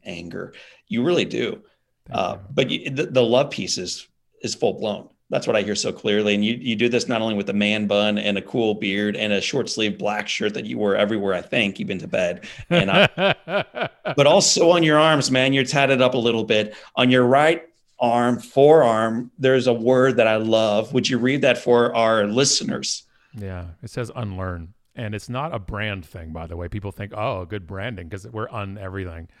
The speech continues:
Speaker 1: You're right.
Speaker 2: And it's not. Um, it's actually a screenshot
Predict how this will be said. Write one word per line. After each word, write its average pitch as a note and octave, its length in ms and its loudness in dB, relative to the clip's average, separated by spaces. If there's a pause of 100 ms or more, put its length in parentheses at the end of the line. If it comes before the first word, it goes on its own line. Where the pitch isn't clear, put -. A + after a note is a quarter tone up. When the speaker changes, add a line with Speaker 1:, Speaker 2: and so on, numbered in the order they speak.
(120)
Speaker 1:
You're - 120 -8
right. F#2 200 -6
Speaker 2:
And G#2 140 -4
it's G2+ 140 -8
not. G2+ 400 -6 (200)
Um, G2+ 260 -10
it's G2 120 -10
actually A#2+ 560 -8
a G2 340 -10
screenshot A#2 1000 -12